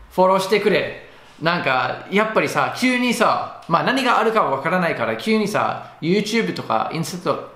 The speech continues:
インスタとか消されたら、もうファンたちとなんか連絡取る手段がなくなるから、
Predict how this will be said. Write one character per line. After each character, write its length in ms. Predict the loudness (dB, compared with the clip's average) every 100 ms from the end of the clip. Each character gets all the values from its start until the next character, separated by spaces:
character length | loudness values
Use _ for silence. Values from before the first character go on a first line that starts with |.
| -4
イ 80 | -2
ン 80 |
ス 80 | 0
タ 140 | 0 0
と 140 | 0
か 280 | 0 0 0
消 80 | -4
さ 140 | -2
れ 100 | 0
た 140 | 0 0
ら、 360 | 0 -4 -10 -18 -20 -20 -20 -20 -20 -20 -20 -6
も 520 | 2 4 4 2 -2 0
う 20 |
フ 80 | 2
ァ 160 | 2
ン 20 |
た 100 | 2
ち 140 | 0 0
と 100 | 0
な 280 | 0 -2 -2
ん 40 |
か 80 | 0
連 180 | 2 2
絡 200 | 0 0
取 200 | 0 0
る 60 |
手 60 | -2
段 160 | -2
が 120 | -2 -2
な 140 | -2
く 100 | 0
な 100 | -2
る 100 | -2
か 120 | -2
ら、 360 | -2 -2 -4 -10